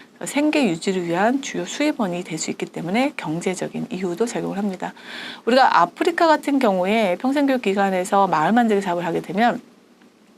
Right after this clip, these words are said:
처음에는 개개인의 글을 깨우치는 작업부터 출발을 하게 됩니다. 예, 글을 깨우치고 나서 이들이 함께 모여가지고 뭔가 생각을 전달하는 그런 훈련도 합니다.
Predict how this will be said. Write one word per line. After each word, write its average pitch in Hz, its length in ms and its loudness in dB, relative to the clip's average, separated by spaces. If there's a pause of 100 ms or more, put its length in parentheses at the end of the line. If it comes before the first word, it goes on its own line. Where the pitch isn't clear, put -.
처음에는 254 540 6
개개인의 190 580 4
글을 226 360 2
깨우치는 285 420 2
작업부터 175 440 -2
출발을 233 380 0
하게 233 160 0
됩니다. - 420 -6 (720)
예, - 180 -8 (280)
글을 226 260 2
깨우치고 277 460 0
나서 240 540 4
이들이 190 340 2
함께 302 340 2
모여가지고 185 580 2
뭔가 160 240 -4
생각을 269 400 4
전달하는 185 680 2 (260)
그런 208 340 2
훈련도 262 400 2
합니다. 226 480 -2